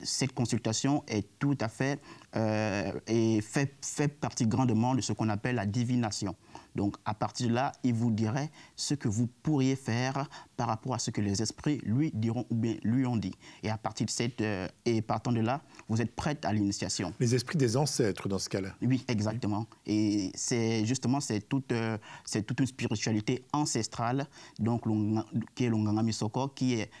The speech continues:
Speaker 1: qui est justement la courroie de transmission, qui vous permet d'accéder, euh, aux ancêtres via, via une plante sacrée appelée Iboga. Et c'est justement la mendication de cette Iboga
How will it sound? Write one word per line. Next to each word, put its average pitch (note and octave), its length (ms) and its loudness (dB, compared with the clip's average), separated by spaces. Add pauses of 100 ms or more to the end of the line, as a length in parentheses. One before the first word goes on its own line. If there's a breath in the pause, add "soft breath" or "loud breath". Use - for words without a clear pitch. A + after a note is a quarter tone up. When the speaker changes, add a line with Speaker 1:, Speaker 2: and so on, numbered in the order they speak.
(160 loud breath)
Speaker 1:
qui A#2+ 100 0
est A2+ 60 2
justement A#2 360 0
la G#2 100 -2
courroie B2 260 -4
de G#2+ 80 0
transmission, A2 560 -4 (180 loud breath)
qui - 80 -4
vous A#2+ 140 2
permet C3 500 0
d'accéder, A#2 560 0 (360 loud breath)
euh, G#2 180 -2
aux G#2+ 160 0
ancêtres G#2+ 360 -2
via, C#3 400 0 (240)
via A#2+ 340 -2 (200 loud breath)
une A#2+ 140 2
plante B2 260 -2
sacrée - 560 -4
appelée G#2+ 420 -2 (200)
Iboga. G#2 420 0 (340 loud breath)
Et A2+ 60 -2
c'est A2 140 -2
justement A#2+ 480 0 (180 loud breath)
la G#2+ 220 0
mendication A#2 680 0
de G#2 100 -2
cette - 200 -4
Iboga A2+ 360 -2